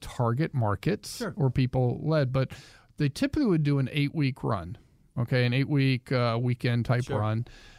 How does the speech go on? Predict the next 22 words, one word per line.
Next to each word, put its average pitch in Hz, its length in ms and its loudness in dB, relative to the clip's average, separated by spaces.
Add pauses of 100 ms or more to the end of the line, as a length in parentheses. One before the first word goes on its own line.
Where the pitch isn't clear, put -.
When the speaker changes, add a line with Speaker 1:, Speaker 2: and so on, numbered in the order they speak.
(160)
Speaker 1:
Um, 120 480 0
what 185 240 2
we 196 240 2
decided 139 840 2
was 113 680 0
five, 165 1080 0 (220)
um, 135 580 4 (500)
you 143 100 2
know, 117 200 4
f-, - 160 -4
the 147 100 2
frequency 196 500 2
of 139 100 0
five 143 460 0
weeks 123 640 0
was 123 300 2
as 113 400 -2 (520)
far 156 440 2
as 143 140 2
we 131 160 2
could 123 200 -4
go. 101 280 -8